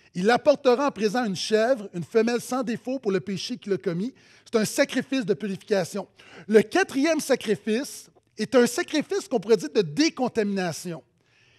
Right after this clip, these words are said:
Et la vérité surprenante que ce sacrifice révèle, prépare-toi, là je vais entendre moins d'amen, Dieu punit les péchés, mais pas juste les péchés, Dieu punit les péchés, même ceux qui sont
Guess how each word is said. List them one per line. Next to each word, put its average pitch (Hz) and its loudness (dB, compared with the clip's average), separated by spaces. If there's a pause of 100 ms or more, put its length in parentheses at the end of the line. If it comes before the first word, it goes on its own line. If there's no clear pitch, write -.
Et 262 4
la 233 8
vérité 302 2
surprenante 277 0
que 208 -6
ce - -6
sacrifice - -4
révèle, 214 2
prépare-toi, 233 0 (320)
là 220 0
je 185 -4
vais 202 0
entendre 196 -2
moins 214 -4
d'amen, 190 -2 (1200)
Dieu 262 2
punit 247 2
les 262 0
péchés, 202 -6 (3500)
mais 151 -6
pas 277 -4
juste 220 -6
les 202 -8
péchés, 175 -8
Dieu 147 -4
punit 214 -6
les 208 -4
péchés, 180 -8
même 240 -4
ceux - -10
qui - -16
sont 185 -6